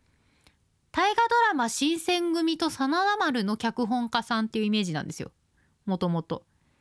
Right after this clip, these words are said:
いや、他にもいっぱい書いてるんですよ。<laughs> ラジオの時間とかね。いろいろ書いてるんですけど、書かれてるんですけど、私は大河好きだから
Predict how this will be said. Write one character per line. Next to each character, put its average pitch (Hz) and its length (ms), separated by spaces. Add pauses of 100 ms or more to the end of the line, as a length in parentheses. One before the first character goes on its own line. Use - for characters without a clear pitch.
(480)
い 180 80
や、 175 80
他 202 240
に 240 80
も 214 80
い 160 40
っ - 20
ぱ 214 140
い - 40
書 254 60
い 262 80
て 220 80
る 156 80
ん - 20
で 143 60
す - 80
よ。 180 160 (420)
<laughs> - 460
ラ 190 100
ジ 180 80
オ 170 80
の 156 80
時 170 120
間 165 160
と 175 100
か 151 100
ね。 196 180 (200)
い 196 100
ろ 277 120
い - 20
ろ 311 120
書 359 80
い 359 80
て 190 120
る 156 80
ん 143 80
で 151 80
す - 80
け 151 100
ど、 240 300 (200)
書 233 100
か 370 100
れ 339 100
て 185 100
る 160 120
ん 147 80
で 160 60
す - 120
け - 80
ど、 247 320
私 349 260
は 381 120
大 - 60 (240)
河 453 120
好 392 80
き 370 140
だ 370 100
か 196 140
ら 175 280